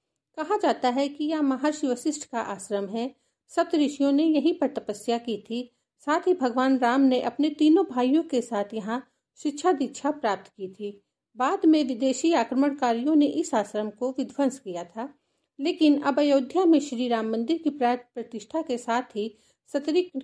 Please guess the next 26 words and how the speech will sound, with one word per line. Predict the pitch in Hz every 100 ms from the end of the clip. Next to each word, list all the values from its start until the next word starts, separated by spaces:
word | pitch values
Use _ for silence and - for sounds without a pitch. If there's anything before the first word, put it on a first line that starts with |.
| -
को | 233
भी | 220 254
एक | 254 233 208
बार | 262
फिर | - 349
से | - 247
सप्तऋषि | 262 277 277 233 - 254
धाम | 208 214
के | 214 226
रूप | 214 208 233
में | 254
विकसित | 226 - 311 302
करके | 226 202 202 220 247 _ _ _
इसका | 277 - 349
पुनरुद्धार | 349 262 240 240 - 196 240 330
किया | 330 277 226
जाएगा, | 175 165 165 165 175 - _ _ _ _ _ _ _ -
जिसको | 226 - 339
लेकर | 302 247 285 294
यहाँ | 277 311
के | 320
लोगों | 262 220 226
में | 240 320
काफी | 302 233 -
उत्साह | 247 196 - 185 175
है। | 175 196